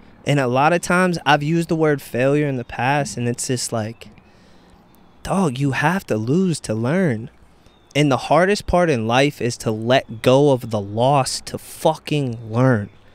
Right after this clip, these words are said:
We hold on to things. Like, we hold on to people. We ho-,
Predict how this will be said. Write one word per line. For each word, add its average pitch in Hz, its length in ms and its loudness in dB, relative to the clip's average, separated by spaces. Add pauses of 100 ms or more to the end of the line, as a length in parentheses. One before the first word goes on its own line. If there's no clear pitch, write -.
(360)
We 147 160 2
hold 170 320 0
on 139 300 0
to 127 80 0
things. - 560 -10
Like, 117 340 -2 (320)
we 139 120 4
hold 156 200 4
on 131 200 0
to - 80 -12
people. 170 540 0
We 151 180 0
ho-, 151 220 -4